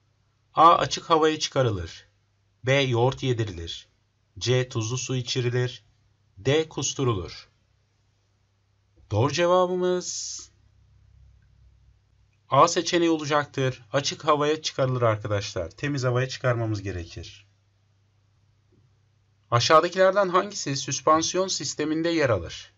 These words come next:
A şaft, B debriyaj, C amortisör, D diferansiyel. Doğru cevabımız C seçeneği olacaktır. Amortisör süspansiyon sisteminin içinde yer alır.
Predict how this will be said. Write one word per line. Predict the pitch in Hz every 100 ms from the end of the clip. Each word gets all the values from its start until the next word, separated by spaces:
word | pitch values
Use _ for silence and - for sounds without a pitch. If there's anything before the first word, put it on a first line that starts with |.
| _ _ _ -
A | 143 156
şaft, | 156 123 98 90 - - _ _ _ _
B | 123 127 120
debriyaj, | 117 107 104 87 - - _ _ _ _ _
C | 87 107 120
amortisör, | 123 123 113 - - 117 113 - _ _ _ _
D | 117 139 151
diferansiyel. | 139 139 123 113 - 98 80 - _ _ _ _ _ _ _ _ _ _ _ _ _ _ _ _ _
Doğru | 101 127
cevabımız | 151 185 185 180 180 185 180 175 - - - - _ _ _ _ _ _ _ _ _ _ _ _ _ _ _ _ _ _ _ -
C | 85 131 170
seçeneği | 180 170 175 170
olacaktır. | 165 156 156 143 - 139 135
Amortisör | 143 156 165 - - 123 117
süspansiyon | - 135 - 156 147 165 170
sisteminin | 170 131 139 131 147
içinde | 160 - 139
yer | 165 139
alır. | 110 87 - - -